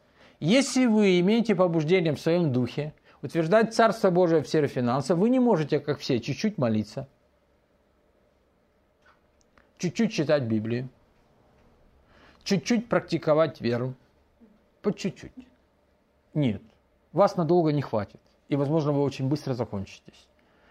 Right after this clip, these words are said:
Так как только вы начинаете утверждать Царство Божие в сфере финансов, вы буквально бросаете вызов всему царству тьмы. Вы скажете: "Брат Олег, ну как-то вы так страшилку рассказываете". Я не страшилку.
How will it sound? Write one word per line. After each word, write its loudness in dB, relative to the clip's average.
Так 2
как 0
только 4
вы 2
начинаете 0
утверждать 0
Царство 0
Божие 0
в -20
сфере -2
финансов, -2
вы -2
буквально 2
бросаете 0
вызов 0
всему -2
царству -4
тьмы. -12
Вы -8
скажете: 0
"Брат -2
Олег, -2
ну -2
как-то -2
вы 0
так -2
страшилку -2
рассказываете". -4
Я 2
не 2
страшилку. -4